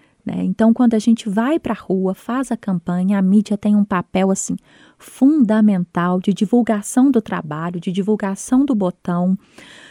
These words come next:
Esse autor já pode ficar mais, Poxa, já não vou ficar mais tão à vontade assim pra cometer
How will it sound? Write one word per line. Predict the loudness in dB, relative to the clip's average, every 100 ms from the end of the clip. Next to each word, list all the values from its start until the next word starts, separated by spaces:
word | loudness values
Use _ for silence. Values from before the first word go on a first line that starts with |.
| -18 -2
Esse | 0 2
autor | 0 2 0
já | 0 -2
pode | 0 -2 0
ficar | -6 -2 0
mais, | 2 0 -4
Poxa, | -6 -4 -4 -8 -20 -20 _ _ _ _ _ _ _
já | 2
não | 2
vou | 4 0
ficar | -2 -6 -2
mais | 0 -2
tão | 0 2 2
à |
vontade | 2 0 0 -4 -2
assim | -4 0 -2
pra | -2 -4
cometer | 2 2 2 0 0 2 0